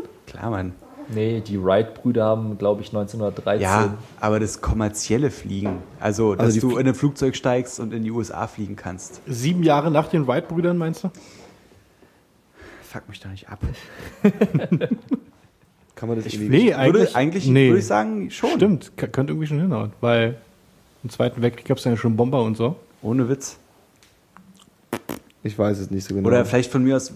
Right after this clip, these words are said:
Speaker 1: lass es einfach eine ausgeprägtere Schifffahrt gewesen
Speaker 2: Ja,
Speaker 1: sein, so.
Speaker 2: Schifffahrt
Speaker 4: Ja.
Speaker 2: wahrscheinlich. Also die, die sind halt schon viel umhergekommen,
Speaker 3: Ja,
Speaker 2: haben sich
Speaker 3: du
Speaker 2: alles
Speaker 3: hast
Speaker 2: angeschaut.
Speaker 3: vollkommen
Speaker 1: Einfach
Speaker 3: recht.
Speaker 1: überhaupt die Möglichkeit, dass man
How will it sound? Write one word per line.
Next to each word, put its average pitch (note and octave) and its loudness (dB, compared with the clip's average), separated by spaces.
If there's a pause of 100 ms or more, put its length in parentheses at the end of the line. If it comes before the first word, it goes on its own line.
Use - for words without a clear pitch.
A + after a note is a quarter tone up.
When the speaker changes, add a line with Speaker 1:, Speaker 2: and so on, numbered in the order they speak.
(100)
Speaker 1:
lass A2 -4
es - -8
einfach A#2+ -6
eine A2+ -4
ausgeprägtere A2 -4
Schifffahrt A2+ -4
gewesen G2+ -4
Speaker 2:
Ja, B2+ 4
Speaker 1:
sein, A#2+ -2
so. - -10
Speaker 2:
Schifffahrt C3+ -2
Speaker 4:
Ja. B2 2
Speaker 2:
wahrscheinlich. A2+ -6
Also G#2 -10 (280)
die, B2+ -4
die D#3 -6
sind F3 -2
halt C3+ -2
schon C3 -2
viel D3 -6
umhergekommen, B2 -4
Speaker 3:
Ja, A#2 6
Speaker 2:
haben C#3+ 4
sich C#3 6
Speaker 3:
du B2+ 4
Speaker 2:
alles B2 6
Speaker 3:
hast C3 0
Speaker 2:
angeschaut. D3+ 4
Speaker 3:
vollkommen D3 4 (100)
Speaker 1:
Einfach A2+ 4
Speaker 3:
recht. B2+ 4
Speaker 1:
überhaupt C3+ 2
die C#3 0
Möglichkeit, C#3 -2
dass A2 -8
man G#2+ -6